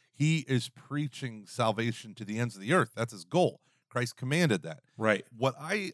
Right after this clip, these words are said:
Speaker 1: often see, though, is the tendency can be that we're trying to make, we want Christianity to be good enough, right? So there are some people who are willing to compromise certain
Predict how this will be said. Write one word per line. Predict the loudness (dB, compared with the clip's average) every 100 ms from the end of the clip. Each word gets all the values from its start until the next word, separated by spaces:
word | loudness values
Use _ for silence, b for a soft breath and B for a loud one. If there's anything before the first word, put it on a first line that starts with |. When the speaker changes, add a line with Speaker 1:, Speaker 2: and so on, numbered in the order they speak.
| 0
Speaker 1:
often | 4 4 0 -4 -6
see, | -6 -8 -8 -8
though, | -8 -8 -10 -18 _ _ _ _ _
is | 4 4 4 0 -10 0
the | 0
tendency | 0 -2 0 2 0 -2 -6 -10
can | -8 -6 -6
be | -6 -6 -6 -8 -14 -16 _ _ _ 2
that | 4 6
we're | 4
trying | 4 0 -2 0
to | 2
make, | 2 0 -2 _ -20 b _ -18 -12
we | -8 -6
want | 0 -2 2
Christianity | 0 0 -2 0 0
to |
be | -2 -4
good | 4 6 6
enough, | 4 0 0 -6 -20 _
right? | 2 2 2
So | 2
there | 4 4
are | 4
some | 2 -2
people | -4 -6 -4
who | 0 2 2
are | 2 0 b b b
willing | 2 4 4 0 -4
to | -6
compromise | -4 0 0 0 -4 0 0 0 -2 -6
certain | -4 -4 -6